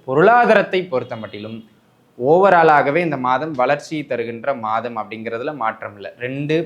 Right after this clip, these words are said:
பதினொன்னாம் இடம் சம்பந்தப்பட்ட தசாபுக்தியம் நடக்கின்றது என்றால் உறுதியாக பொருளாதார ரீதியான வளர்ச்சிகள் சீரும் சிறப்புமாக அமையும். அதேபோல்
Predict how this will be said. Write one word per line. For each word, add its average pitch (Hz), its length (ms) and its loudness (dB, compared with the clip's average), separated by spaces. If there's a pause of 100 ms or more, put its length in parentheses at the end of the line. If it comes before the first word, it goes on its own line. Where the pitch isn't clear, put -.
பதினொன்னாம் 131 520 -2
இடம் 123 160 -4 (120)
சம்பந்தப்பட்ட 120 580 -2 (680)
தசாபுக்தியம் 151 760 2
நடக்கின்றது 120 640 -2
என்றால் 131 320 0 (140)
உறுதியாக 135 640 -2 (120)
பொருளாதார 131 540 -2 (160)
ரீதியான 117 500 -8
வளர்ச்சிகள் 139 600 2 (760)
சீரும் 190 480 2 (140)
சிறப்புமாக 156 680 2 (120)
அமையும். 101 300 -16 (1500)
அதேபோல் 117 720 0